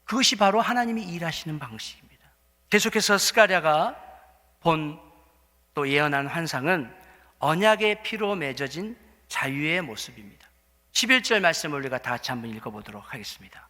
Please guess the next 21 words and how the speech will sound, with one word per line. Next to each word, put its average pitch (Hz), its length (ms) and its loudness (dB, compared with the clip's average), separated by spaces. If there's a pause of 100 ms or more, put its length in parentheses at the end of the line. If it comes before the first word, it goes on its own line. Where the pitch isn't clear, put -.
(480)
"또 190 400 6
너로 165 280 2
말할진대 151 1160 2
내 170 300 4
언약의 165 440 0
피로 160 380 -2
말미암아 143 880 0 (220)
내가 131 300 0
내 139 220 -2
갇힌 147 460 -8
자들을 151 760 -4
물 170 260 0
없는 190 400 -2
구덩이에서 143 920 -8
놓았나니." 113 560 -8 (1080)
자, 143 140 0
이 214 300 2
구절은 175 600 0 (400)
출애굽기 214 920 -2
이십사 185 680 -4
장의 160 520 -2